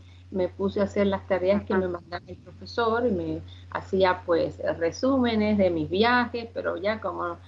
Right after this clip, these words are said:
Speaker 1: eh, siempre dejaba el capítulo para que él me lo corrigiera, se lo mandaba y lo dejaba como abierto. Pero ya era como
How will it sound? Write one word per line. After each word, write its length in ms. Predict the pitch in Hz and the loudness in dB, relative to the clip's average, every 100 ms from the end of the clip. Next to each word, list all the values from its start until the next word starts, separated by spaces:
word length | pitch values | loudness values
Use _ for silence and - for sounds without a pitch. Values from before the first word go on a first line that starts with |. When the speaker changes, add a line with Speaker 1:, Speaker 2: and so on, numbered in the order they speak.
| - - - | -20 -20 -16
Speaker 1:
eh, 240 | - 71 165 | -12 -10 0
siempre 400 | 247 247 254 233 | 2 6 4 4
dejaba 460 | 220 233 240 254 - | 2 2 2 0 -2
el 180 | 208 | -4
capítulo 760 | 202 185 - 247 247 262 294 294 - | -2 -6 -2 -4 -4 -4 -4 -4 -6
para 200 | 175 170 | -6 -2
que 100 | 196 | 0
él 60 | |
me 120 | 208 | 0
lo 160 | 214 208 | 0 -2
corrigiera, 500 | 220 214 226 247 240 | -4 -6 0 0 -2
se 120 | - 175 | -4 -4
lo 80 | |
mandaba 580 | 170 190 208 233 220 240 - - - | -4 -2 2 4 4 0 -6 -18 -4
y 100 | 202 | 4
lo 100 | 190 | 6
dejaba 420 | 175 208 214 233 | 6 4 2 2
como 240 | 208 175 | -2 -2
abierto. 640 | 156 151 151 131 - - - - - - - - - - | -2 -2 -2 -4 -10 -16 -16 -20 -20 -20 -20 -20 -20 -6
Pero 260 | 220 202 202 | -2 2 0
ya 500 | 196 - 277 294 - - - | 0 -2 0 0 -2 -18 -6
era 420 | - 247 269 262 - | 4 4 4 -2 -4
como 460 | 220 202 185 170 | -2 0 0 -4